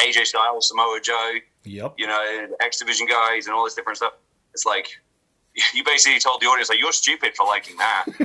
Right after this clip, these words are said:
Speaker 2: <laughs> I know, right?
Speaker 1: "You shouldn't like that. Like, you're, you know, you should like this."
Speaker 2: Yeah.
Speaker 1: And everyone went, "Well, no, you know, it's like, it would be like,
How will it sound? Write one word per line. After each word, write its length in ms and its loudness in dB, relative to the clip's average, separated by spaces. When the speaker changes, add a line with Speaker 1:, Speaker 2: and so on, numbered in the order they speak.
Speaker 2:
<laughs> 420 -20
I 140 -2
know, 180 -4
right? 260 2
Speaker 1:
"You 120 2
shouldn't 260 2
like 200 -2
that. 340 0
Like, 200 0
you're, 280 0
you 160 -4
know, 100 0
you 220 2
should 180 -2
like 340 0
this." 540 -2
Speaker 2:
Yeah. 80 0
Speaker 1:
And 100 2
everyone 300 2
went, 220 2
"Well, 200 0
no, 320 2
you 100 -2
know, 280 0
it's 400 -6
like, 260 0
it 60 -2
would 100 -6
be 120 2
like, 300 -2